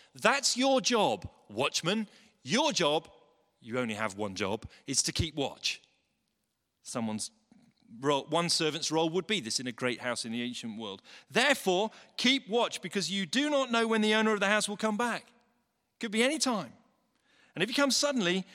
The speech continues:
don't let him find you sleeping." So Jesus says, "What I say to you, I say to everyone, watch,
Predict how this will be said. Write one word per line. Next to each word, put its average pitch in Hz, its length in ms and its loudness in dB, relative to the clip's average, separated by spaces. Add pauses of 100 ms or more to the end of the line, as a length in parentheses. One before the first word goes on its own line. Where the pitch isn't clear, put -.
(160)
don't 214 160 2
let 247 100 2
him 294 60 -2
find 262 320 2
you 262 120 0
sleeping." 165 640 0 (880)
So 139 140 -6
Jesus 180 340 -2
says, 156 340 0 (180)
"What 165 140 0
I 214 60 0
say 247 240 0
to 220 140 -2
you, 190 120 0
I 190 60 0
say 202 240 0
to 185 160 0
everyone, 135 400 -4 (260)
watch, 143 840 0